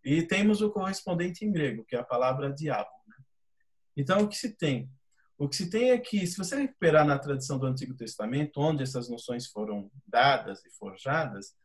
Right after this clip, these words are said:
é, a, o, no, o, a primeira noção que aparece de Satã ou de Satanás, e Kardec tá discutindo essa, essa palavra, inclusive, nesse capítulo quarto do Inferno,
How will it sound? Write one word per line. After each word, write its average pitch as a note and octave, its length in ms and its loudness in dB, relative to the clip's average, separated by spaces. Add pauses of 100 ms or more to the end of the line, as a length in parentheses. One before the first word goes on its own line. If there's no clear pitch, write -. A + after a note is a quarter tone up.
(460)
é, C#3+ 680 6
a, C3 420 6
o, C#3 340 0
no, D3 380 0
o, C#3 240 -2
a B2+ 80 2
primeira A#3 380 2
noção C3 340 0
que - 80 -4
aparece B2 480 2
de - 140 -12
Satã C3 680 -2
ou A#2+ 140 -8
de A2 120 -12
Satanás, G#2+ 680 -4
e - 60 -20
Kardec A2+ 480 -2
tá A2+ 120 -4
discutindo G#2+ 480 -12
essa, G#2 200 -12 (140)
essa G#2 240 -10
palavra, G2+ 420 -8
inclusive, G2+ 520 -16 (380)
nesse B2+ 280 -6
capítulo G2+ 680 -8
quarto B2+ 460 -2
do G2 180 -16
Inferno, G#2 580 -8